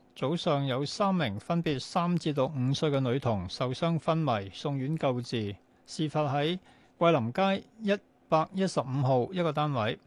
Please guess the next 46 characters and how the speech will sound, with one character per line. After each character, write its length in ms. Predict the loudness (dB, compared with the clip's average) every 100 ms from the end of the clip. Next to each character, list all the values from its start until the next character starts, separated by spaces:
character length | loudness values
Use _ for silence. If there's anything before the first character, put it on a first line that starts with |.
| -4
一 100 | 0
名 200 | 2 2
女 120 | 0
子 140 | 0 -2
報 240 | -2 -2
稱 300 | -4 -4 -4 -6
丈 260 | -4 -2 -2
夫 280 | -2 -2
殺 260 | -4 -4 -4
害 320 | -2 -2 -2
三 400 | -4 -4 -2 0
個 80 | 0
女， 300 | 0 0 -2 -10 _ -8
警 220 | -2 0
方 260 | 2 2 2
到 220 | 0 -2
場 300 | -2 -4 -4
調 180 | -4 -4
查， 320 | -2 -2 -4 -16 -20 -10
其 220 | -4 -2
中 300 | 0 0 -2 0
兩 220 | 0 2
名 200 | 0 0
女 200 | -2 -2
童 340 | -2 -2 -2
送 220 | -4 -4
去 80 | -2
明 180 | -2 -2
愛 140 | -2
醫 160 | -2 -2
院 160 | -2 -2
治 180 | -4
理。 300 | -2 -2 -4 -10 _
警 200 | -6 -4
方 240 | -2 -2 -2
將 320 | -2 -2 0
案 340 | 0 0 -2 -8
暫 320 | -6 -4 -2
列 180 | -4 -4 _ -20 _
襲 180 | -4 -4 -2
擊 140 | -4
及 220 | -4 -8 -6
有 180 | -2 0
人 120 | -2
受 200 | -4 -6
傷。 280 | -4 -4 -4